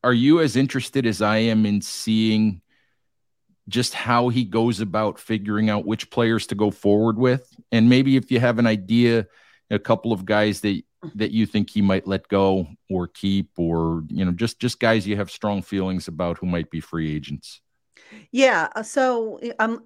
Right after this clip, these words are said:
Speaker 2: looking at the list here on Over the Cap, and I think there's actually twenty or twenty-one if you include Sterling Shepard, who has a voidable year. And first off, you know, I'm not surprised Shane said what he said. I mean, of course he's gonna say he wants everybody back.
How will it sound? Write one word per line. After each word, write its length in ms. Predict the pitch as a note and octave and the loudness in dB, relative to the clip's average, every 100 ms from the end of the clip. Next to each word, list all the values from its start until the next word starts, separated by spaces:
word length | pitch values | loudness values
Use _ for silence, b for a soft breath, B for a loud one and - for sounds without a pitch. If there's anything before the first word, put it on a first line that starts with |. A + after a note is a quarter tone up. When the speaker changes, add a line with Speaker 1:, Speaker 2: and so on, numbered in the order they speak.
| _ | _
Speaker 2:
looking 300 | A3 C4 D#4 | -6 -2 0
at 140 | C#4+ C#4 | 0 -2
the 80 | |
list 440 | G#3 G#3 A3+ A3+ - | -4 0 0 -2 -8
here 320 | G#3+ G3+ F#3+ | -4 -2 -2
on 180 | F3 F3+ | -4 -6
Over 240 | F#3+ F#3 | -6 -8
the 140 | F#3+ F3 | -12 -12
Cap, 560 | - G#3 F#3+ D#3 - _ _ _ - | -4 -2 -2 -4 -10 _ _ _ -8
and 100 | F#3+ | -4
I 40 | |
think 160 | B3+ D4 | -2 -2
there's 160 | A3 | 2
actually 340 | A#3+ A3+ G#3+ F3+ | 0 0 -6 -8
twenty 760 | - - G#3+ G#3 A3+ G#3+ F3 F3 _ b b - | -10 -12 -8 -4 -2 -2 -4 -8 _ b b -2
or 100 | F#3 | -2
twenty-one 480 | - B3 A3 G#3+ G3 | 0 0 0 -2 -4
if 120 | F3+ | -6
you 140 | F3 - | -10 -10
include 520 | F#3 F#3 - G3+ F#3 - | -12 -12 -6 -6 -4 -8
Sterling 400 | - G#3+ G3 F#3 | -6 -4 -4 -6
Shepard, 420 | - G#3 G#3 F#3+ | -4 -4 -6 -10
who 80 | F3+ | -8
has 160 | F3 | -8
a 60 | F3 | -8
voidable 500 | F#3+ F#3+ F3+ - D#3+ | -6 -6 -6 -8 -10
year. 460 | F3+ F3+ D#3 - - b b b b b b | -4 -2 -2 -6 -14 b b b b b b
And 300 | G#3+ G#3+ G#3+ | 0 0 0
first 240 | D#4 D#4+ D#4 | 0 0 2
off, 220 | A#3+ G#3 - | 2 0 -4
you 100 | A3 | -6
know, 300 | F#3+ F#3 - _ _ - | -6 -6 -10 _ _ 0
I'm 180 | A#3+ C#4+ | 0 2
not 220 | D#4 C#4+ | 0 -2
surprised 420 | A3+ - G#3+ G3+ | -10 -4 -2 -2
Shane 400 | - G#3+ G3+ F#3 | -6 -8 -8 -10
said 260 | - F#3 F3+ | -8 -8 -6
what 140 | F3 | -8
he 80 | D3+ | -10
said. 340 | - F#3+ D3+ | -10 -6 -6
I 100 | C#3+ | -6
mean, 140 | F#3 F#3+ | -10 -12
of 80 | |
course 280 | F#3+ C#4 C#4 | -10 -8 -6
he's 140 | B3 A3 | -8 -8
gonna 160 | F#3+ | -10
say 240 | F3 G3 F3+ | -8 -8 -8
he 160 | F3+ F3 | -10 -10
wants 260 | F#3 - | -10 -10
everybody 400 | F3+ F3 F3 E3 | -8 -6 -6 -6
back. 340 | D3+ C#3 - | -4 -4 -6